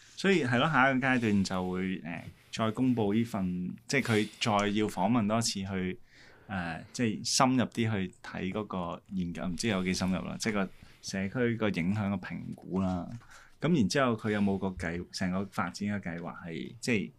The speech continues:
點樣影響到花墟咁樣嘅？係啊，即係成個，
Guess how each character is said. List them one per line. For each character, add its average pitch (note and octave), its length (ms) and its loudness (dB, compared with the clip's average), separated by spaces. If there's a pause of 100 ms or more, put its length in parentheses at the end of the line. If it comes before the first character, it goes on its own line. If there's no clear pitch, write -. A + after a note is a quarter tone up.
(140)
點 C#3 120 8
樣 E3 220 8
影 F#2+ 100 4
響 G2+ 220 4
到 F#2 80 2
花 F2+ 220 -4
墟 F#2+ 100 -4
咁 - 140 -8
樣 - 60 -12
嘅？ - 260 -18 (1080)
係 - 80 -10
啊， - 100 -14 (100)
即 C3+ 120 -4
係 A2+ 160 -2
成 F2+ 200 -2
個， F#2 340 -2